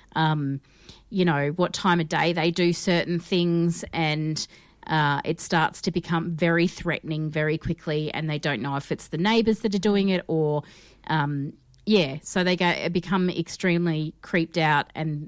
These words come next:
the, the mother and the two kids move out while the, the dad stays there finishing the renovations so that they can sell it.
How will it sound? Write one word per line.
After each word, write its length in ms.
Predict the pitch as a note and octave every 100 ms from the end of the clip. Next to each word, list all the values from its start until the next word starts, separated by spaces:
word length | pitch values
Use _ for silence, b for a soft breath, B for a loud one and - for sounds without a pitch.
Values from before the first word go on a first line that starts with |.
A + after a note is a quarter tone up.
| -
the, 320 | E3 D3+ D3
the 80 | E3
mother 360 | F3 E3 D#3+ D#3
and 120 | D#3
the 40 |
two 220 | D#3 - D#3
kids 300 | - D#3+ -
move 280 | E3+ D#3 D#3
out 280 | D3+ D3
while 600 | - E3 E3 D#3 D3+ D3 - B B B B
the, 340 | D#3 E3 D3+ -
the 120 | E3+
dad 340 | D#3+ D#3+ D#3
stays 440 | D3+ - D#3+ D#3+ D#3
there 360 | D#3 D3+ D3 -
finishing 460 | - G#3 F#3 - E3+
the 80 | D#3+
renovations 600 | D3+ D3+ D3 D3 D#3+ D3
so 100 | D#3
that 160 | D3
they 100 | -
can 180 | C#3+ E3
sell 240 | D3 D#3+
it. 120 | C3+